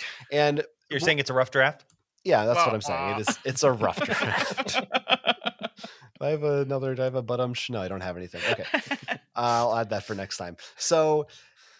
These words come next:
Speaker 1: what this, what we're gonna do, here's this, here's the scenario here.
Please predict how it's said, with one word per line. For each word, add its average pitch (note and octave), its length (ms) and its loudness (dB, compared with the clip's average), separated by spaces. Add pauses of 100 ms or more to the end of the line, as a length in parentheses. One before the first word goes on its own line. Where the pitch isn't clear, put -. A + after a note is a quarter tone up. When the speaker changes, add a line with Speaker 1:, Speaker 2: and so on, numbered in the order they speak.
(200)
Speaker 1:
what F3 220 8
this, E4+ 240 0
what A#3 120 6
we're C4 100 2
gonna B3+ 160 0
do, F#2+ 160 -6 (340)
here's D3+ 220 0
this, F#3 180 0
here's G3 220 4
the C#4 80 -4
scenario F#2+ 420 0
here. - 160 -20